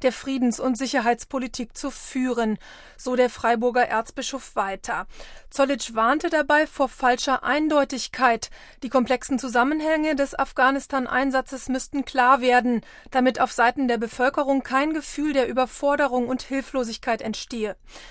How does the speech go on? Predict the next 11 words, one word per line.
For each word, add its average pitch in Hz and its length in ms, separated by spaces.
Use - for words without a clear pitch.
Der 233 160
Vorsitzende 269 640
der 247 120
Deutschen 233 420
Kommission 240 540
Justitia 233 760
et - 220
Pax, - 480
Bischof 262 400
Stefan 240 500
Ackermann, 254 540